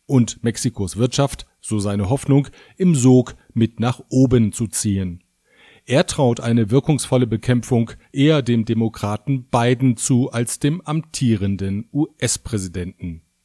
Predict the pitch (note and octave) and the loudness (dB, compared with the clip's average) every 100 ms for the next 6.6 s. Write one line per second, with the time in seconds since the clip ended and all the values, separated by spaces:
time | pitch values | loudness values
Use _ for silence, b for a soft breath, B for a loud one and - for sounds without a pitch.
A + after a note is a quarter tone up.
0 | _ _ _ _ _ C#3 D3 C#3+ A#2+ A2+ | _ _ _ _ _ 0 2 2 4 2
1 | A2 A#2+ C3 - A#2+ B2+ B2+ C3+ C#3 C3+ | 2 2 2 2 0 2 2 4 2 2
2 | C#3 - D3 F3 - E3+ G#2 F#2+ - - | -2 -6 -4 -4 -2 -2 -2 -4 -8 -8
3 | A2 - A2 G#2+ - C#3+ C3 B2 - A#2+ | -8 -6 -6 -8 -4 -2 0 -2 -4 2
4 | B2+ C3+ D3 _ A#2 C3 C3+ - - D3 | 2 2 0 _ 0 4 4 2 -6 -8
5 | A#2 A#2 A2 G#2 F#2 E2+ - G#2 A2 - | -4 -4 -4 -4 -4 -10 -6 -2 -2 -4
6 | - A2+ G2 G2 E2+ E2+ | -2 0 0 -6 -8 -14